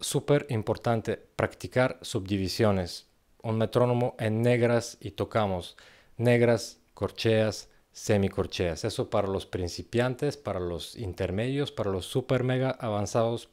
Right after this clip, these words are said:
para todos. Es súper importante. Para empezar, nos olvidamos de los tresillos, de los seisillos, quintillos y todas esas barbaridades. Practicamos un compás de negras, un compás de corcheas, un compás de semicorcheas. Porque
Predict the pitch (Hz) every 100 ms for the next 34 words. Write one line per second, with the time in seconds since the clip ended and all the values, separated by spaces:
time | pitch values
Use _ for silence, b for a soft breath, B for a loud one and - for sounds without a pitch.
0 | _ - 104 - - 113 101 87 - -
1 | - 104 113 107 104 104 - 120 117 131
2 | B B B B B B B - 117 117
3 | 120 - 143 147 - 127 113 120 107 110
4 | 120 131 120 123 123 - 123 - - 127
5 | 135 131 107 101 95 - 104 92 - 127
6 | 131 - - 107 90 120 131 123 - 110
7 | 107 - 101 98 101 98 95 98 107 113
8 | - - - - - 110 101 - - 127
9 | 110 123 107 123 117 113 117 117 113 104
10 | - - 107 101 104 98 107 98 104 101
11 | 92 104 95 90 - - 107 107 104 95
12 | 110 104 - - 101 - - 101 95 92
13 | 87 - 87 - B B B B B -
14 | 127 - 127 -